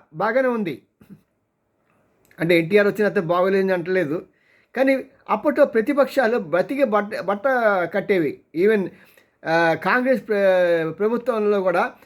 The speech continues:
ఏమైందంటే కమ్యూనిస్టులు చాలా చక్కగా స్వేచ్ఛగా వాళ్ళ భావాన్ని వ్యక్తీకరించి, వ్యక్తీకరించేవాళ్ళు.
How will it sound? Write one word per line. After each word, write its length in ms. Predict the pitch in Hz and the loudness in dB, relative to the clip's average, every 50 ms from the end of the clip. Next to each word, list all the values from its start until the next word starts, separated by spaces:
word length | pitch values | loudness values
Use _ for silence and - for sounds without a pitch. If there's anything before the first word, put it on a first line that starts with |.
| _ _ _ _ _ - | _ _ _ _ _ 0
ఏమైందంటే 840 | 240 285 302 302 294 240 247 240 196 - 294 254 233 269 277 - - _ _ _ - | 2 2 2 2 0 0 -2 -2 0 2 2 4 4 2 0 -2 -6 _ _ _ -6
కమ్యూనిస్టులు 600 | 233 262 294 311 269 - - 262 220 208 214 240 233 - _ _ _ _ _ - | -4 -2 0 0 -2 -2 0 2 4 4 4 2 -2 -8 _ _ _ _ _ -2
చాలా 180 | 254 269 302 277 | 0 2 2 2
చక్కగా 460 | - - 254 - - 277 311 302 254 | 0 -2 -6 -6 -4 0 0 0 0
స్వేచ్ఛగా 720 | 208 - - 220 269 302 294 - 330 302 277 202 - - - | 0 -2 -2 0 0 0 0 0 2 2 2 2 0 -4 -6
వాళ్ళ 140 | - 185 196 | -4 -4 -4
భావాన్ని 520 | 170 151 160 185 220 262 277 269 254 226 240 | -4 -4 -4 -2 0 0 0 0 0 -2 -2
వ్యక్తీకరించి, 640 | 214 220 208 214 233 208 233 233 208 196 202 - | -4 -4 -4 -6 -6 -6 -4 -4 -4 -6 -8 -4
వ్యక్తీకరించేవాళ్ళు. 1080 | - 202 214 - 311 302 269 254 240 202 214 202 185 175 160 139 123 113 - _ _ | -2 -2 -2 -2 -2 -2 -2 -2 0 0 2 2 2 2 2 0 -4 -6 -10 _ _